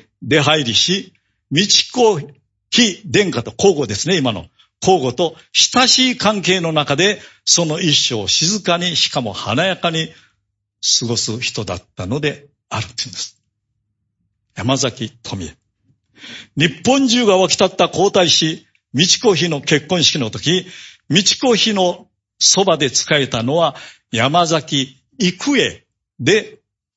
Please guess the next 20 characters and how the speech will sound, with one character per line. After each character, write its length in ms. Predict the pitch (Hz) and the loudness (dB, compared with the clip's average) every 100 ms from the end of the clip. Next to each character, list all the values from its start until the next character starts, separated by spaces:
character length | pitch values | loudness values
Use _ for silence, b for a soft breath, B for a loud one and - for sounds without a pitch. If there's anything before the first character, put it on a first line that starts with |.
| _ _ _ | _ _ _
あ 100 | - | -6
っ 160 | 123 - | -6 -6
た。 80 | - - _ _ _ _ _ _ _ _ _ _ _ _ _ _ _ _ _ _ _ _ _ _ _ _ _ _ _ _ _ _ _ _ _ _ _ _ _ _ _ _ _ - | -10 -10 _ _ _ _ _ _ _ _ _ _ _ _ _ _ _ _ _ _ _ _ _ _ _ _ _ _ _ _ _ _ _ _ _ _ _ _ _ _ _ _ _ -6
し 160 | - | -2
か 100 | - | 0
し、 400 | 143 151 170 - _ - | 0 0 -2 -6 _ -10
実 300 | 104 139 135 | -4 -4 0
は 160 | 143 135 | 0 0
山 280 | 117 139 135 | 0 0 0
じ-、 140 | 120 - | -2 -6
山 320 | 139 127 151 | -2 0 2
崎 320 | 139 - 110 | 0 0 -4
か-、 220 | - - 110 - - | -4 -6 -6 -8 -2
山 320 | 117 151 160 | 0 2 2
崎 260 | 151 - | 0 -2
家 160 | 123 139 | -4 -2
と 120 | 135 | -2
し 120 | 113 | -2
て 80 | - | 0
は、 320 | 123 135 185 | 0 0 -4